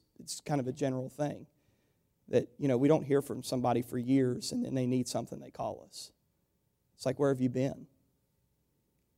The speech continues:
You know, "Where, where have you been?" Now, circumstances of life always differ, differ and change, but, you know, where, where have you been? And it sort of, sort of causes a little unrest in us. Where do you think you got that emotion from?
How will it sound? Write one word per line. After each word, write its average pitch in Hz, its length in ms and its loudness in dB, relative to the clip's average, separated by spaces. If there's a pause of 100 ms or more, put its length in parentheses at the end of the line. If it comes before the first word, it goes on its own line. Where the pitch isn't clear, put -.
(360)
You - 100 -14
know, 151 260 -20 (160)
"Where, 156 260 6
where 151 200 4
have 131 100 2
you 127 80 -2
been?" 147 320 -8 (460)
Now, 165 60 2
circumstances 160 680 2
of 135 100 -2
life 127 260 4
always 127 320 4
differ, 135 480 -2 (140)
differ 156 320 4
and 123 160 -2
change, 127 500 -6
but, 123 140 -4 (800)
you 151 100 0
know, - 160 0 (240)
where, 175 300 4
where 190 180 6
have 160 140 4
you 151 100 4
been? 156 400 -4 (160)
And 156 80 0
it - 80 -4
sort 190 240 0
of, 165 80 0 (1080)
sort 185 240 4
of 135 100 4
causes 147 400 2
a 135 60 2
little 139 280 4
unrest 139 440 0
in 135 100 -2
us. 143 300 -2
Where 190 80 4
do 220 80 2
you 190 80 2
think 170 240 -4
you 156 80 -2
got 160 240 0
that 147 100 0
emotion 135 540 -4
from? 120 160 -14